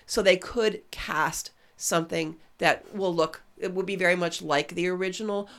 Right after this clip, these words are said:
one. They may do something different that incorporates that look and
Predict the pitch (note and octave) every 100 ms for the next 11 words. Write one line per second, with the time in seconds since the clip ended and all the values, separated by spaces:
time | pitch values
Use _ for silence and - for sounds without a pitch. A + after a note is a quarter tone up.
0 | - G3+ G3+ G3 F#3 F3 F3 F3 F#3 -
1 | F#3+ F#3 F#3 F3 F3 F3 G3 F3+ E3+ D#3
2 | E3 B3 B3 B3+ A3 - A#2+ - G3+ G3+
3 | D3+ E3